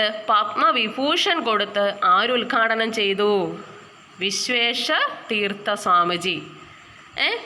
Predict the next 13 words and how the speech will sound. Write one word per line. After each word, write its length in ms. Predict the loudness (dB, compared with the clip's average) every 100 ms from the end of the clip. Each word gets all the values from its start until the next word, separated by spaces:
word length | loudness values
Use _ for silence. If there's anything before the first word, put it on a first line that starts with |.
| -14 -20 -14 -8 -4
അദ്ദേഹമാണത് 760 | -2 0 2 2 2 0 -2 -2 -8 -12 -8
ഉദ്ഘാടനം 640 | -8 -4 -2 0 0 -2 -4 -6 -4
ചെയ്യുന്നത്. 440 | -2 -4 -6 -12 -8
അപ്പോൾ 120 | -4 -4
ഇത്രയാണ് 520 | -2 2 2 2 0 -2 -6 -14 -18 -20 -20 -20 -20 -20 -20 -20 -20 -20 -4
കോഡെന്ന് 340 | 0 0 2 2
പറയുന്നത്. 400 | 2 2 0 0 -2 -4 -12 -18 -8 -2
പ്രയോജനപ്രദമെങ്കിൽ 960 | 0 0 0 -2 0 0 0 0 0 0 0
നിങ്ങൾ, 180 | 0 0 -2 -4 -14 -20 -20 -20 -20 -20 -20 -12 -6
ആ, 40 | -2 0 0 -2 -2
സ്വീകരിക്കുക, 500 | -2 -2 -2 -2 -2 0
അല്ലെങ്കിൽ 280 | 0 0 -2 0
നിങ്ങൾ 160 | 0